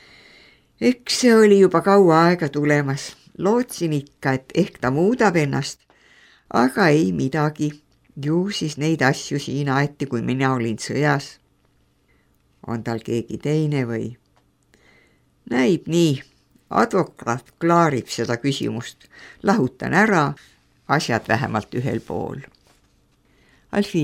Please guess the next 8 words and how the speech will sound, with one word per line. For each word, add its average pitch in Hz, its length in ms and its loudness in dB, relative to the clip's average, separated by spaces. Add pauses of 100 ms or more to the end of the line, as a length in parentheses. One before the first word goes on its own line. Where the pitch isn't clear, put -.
jäi 123 160 2
veel 160 280 -2
nädalaks 165 580 -4 (320)
Toolamaale, 151 760 -2 (520)
kuid 160 180 0
sõitis 185 580 -2
siis 131 240 -2
ühel 127 240 -2